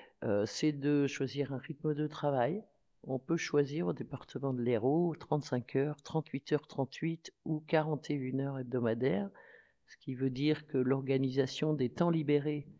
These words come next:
sont différents en fonction du rythme de la semaine. On le choisit chaque année.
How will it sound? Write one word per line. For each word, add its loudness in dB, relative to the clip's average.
sont -8
différents -2
en -2
fonction -4
du -2
rythme -2
de 0
la 4
semaine. -2
On 0
le -2
choisit 2
chaque 2
année. 2